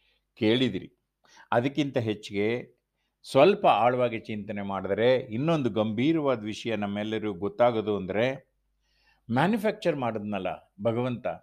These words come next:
ನಮ್ಮನ್ನ, ಅಥವಾ ಯಾವುದೋ ಒಂದು ವಸ್ತು, ಆ ವಸ್ತು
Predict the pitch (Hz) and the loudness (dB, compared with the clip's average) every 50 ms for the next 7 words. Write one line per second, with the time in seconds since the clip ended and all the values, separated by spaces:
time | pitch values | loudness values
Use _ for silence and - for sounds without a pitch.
0 | _ - 95 107 113 117 113 110 104 92 90 - _ _ _ _ _ _ _ _ | _ -12 -6 -4 -2 -2 -2 -2 -4 -6 -10 -12 _ _ _ _ _ _ _ _
1 | _ _ _ _ _ _ _ - 139 135 131 139 135 127 117 113 110 120 127 123 | _ _ _ _ _ _ _ -2 -2 0 4 6 6 8 8 8 6 6 4 4
2 | 143 143 139 131 127 113 110 110 120 120 - _ - - 107 85 - _ _ _ | 2 2 2 0 -2 -2 -2 -2 -2 -4 -6 _ -10 -10 -10 -10 -10 _ _ _
3 | _ _ _ _ _ _ - 117 120 120 117 127 151 156 - - - 190 160 120 | _ _ _ _ _ _ -6 -2 0 0 2 2 -2 -2 -4 -4 0 2 2 2
4 | 107 110 165 - | 0 -2 -6 -12